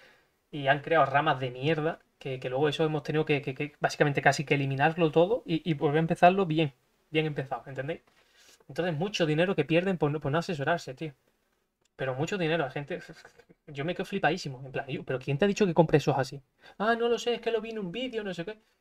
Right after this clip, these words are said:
¿Qué cojones? ¿Qué cojones? No, tío, no. Es una inversión, es dinero, no, no lo pierdas, no lo tires, no lo regales.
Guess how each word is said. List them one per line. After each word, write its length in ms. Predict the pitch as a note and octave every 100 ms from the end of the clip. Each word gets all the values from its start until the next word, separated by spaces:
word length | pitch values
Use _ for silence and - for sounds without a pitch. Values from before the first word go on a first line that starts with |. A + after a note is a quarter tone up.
| _ _ -
¿Qué 120 | F#3+
cojones? 500 | G3 - A#3+ A3 C#3+
¿Qué 120 | F#3
cojones? 360 | G#3+ A3+ B3 D#3+
No, 200 | B3+ -
tío, 300 | B3 G#3+ C#3+
no. 280 | G#3 F3 - _ _ _ _ _ _ _ _ _ _ -
Es 120 | D#3 A3
una 120 | A#3
inversión, 600 | G#3 D#3 - A3 E3 -
es 140 | F3 F3
dinero, 440 | G#3 A3 G3 C3 C3+
no, 140 | D#3+
no 160 | D#3+ F3+
lo 140 | G#3
pierdas, 340 | G#3 A#3 D3 C3
no 100 | F#3
lo 140 | F3
tires, 320 | A#3 C3+ - D#3
no 100 | F3
lo 140 | G3
regales. 500 | D#3+ C3+ A#2 - -